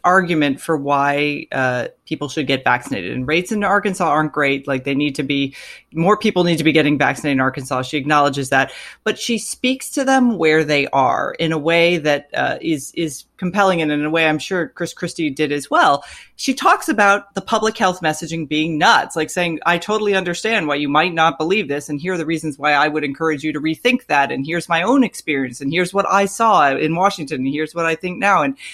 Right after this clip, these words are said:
it was, it was good. This was said to me by a very dear friend who's on the left, who said, "Don't you see? She's, she's just encouraging people to mock public health officials."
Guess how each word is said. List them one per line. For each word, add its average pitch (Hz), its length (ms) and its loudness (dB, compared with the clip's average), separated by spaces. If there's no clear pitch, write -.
it 262 160 0
was, 277 300 -2
it 262 100 0
was 262 160 2
good. 240 480 2
This 254 220 2
was - 140 -4
said 254 160 0
to 262 80 -6
me 214 140 0
by 170 160 2
a 170 80 2
very 180 260 0
dear 175 160 0
friend 202 280 -2
who's 165 220 -4
on 170 120 -2
the 156 60 -6
left, 185 240 0
who 170 80 -8
said, 156 240 -6
"Don't 220 320 0
you 214 80 -4
see? 190 320 0
She's, 185 280 -6
she's 185 300 -6
just 185 160 -6
encouraging 170 680 -2
people 180 280 -2
to 160 120 -6
mock 151 440 2
public 143 260 -4
health 143 220 -4
officials." 135 400 -10